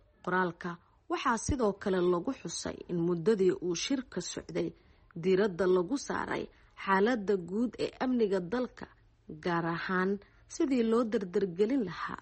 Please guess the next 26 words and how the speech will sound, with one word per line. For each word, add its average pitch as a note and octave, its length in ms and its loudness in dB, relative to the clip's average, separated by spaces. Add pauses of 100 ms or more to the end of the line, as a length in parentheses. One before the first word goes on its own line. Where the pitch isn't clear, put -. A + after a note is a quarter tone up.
dagaalka F3 560 -2
ka - 160 -6
dhanka G#3 400 -4
ah - 260 -4
kooxda G#3+ 420 -2
Al-Shabaab, G#3 480 -2 (480)
dhammaystirka F#3 840 -4 (340)
hannaanka A#3 580 2
dimuqraadiyeynta G#3 1160 0
iyo - 200 -12
fulinta G3 560 0 (440)
heshiisyadii A3 720 0
hore G3 260 -2 (100)
ee F3+ 120 -4
golaha A3 440 -2
wada F#3 240 -2
tashiga - 480 -6
qaran. E3+ 320 -4 (400)
Hase - 300 -6
ahaatee, E3+ 640 -4 (340)
qoraalka F#3 500 2 (420)
laguma G3+ 440 2
xusin - 480 -4 (160)
in G3+ 100 0
shirka C#4 420 -2
lagu F3 280 0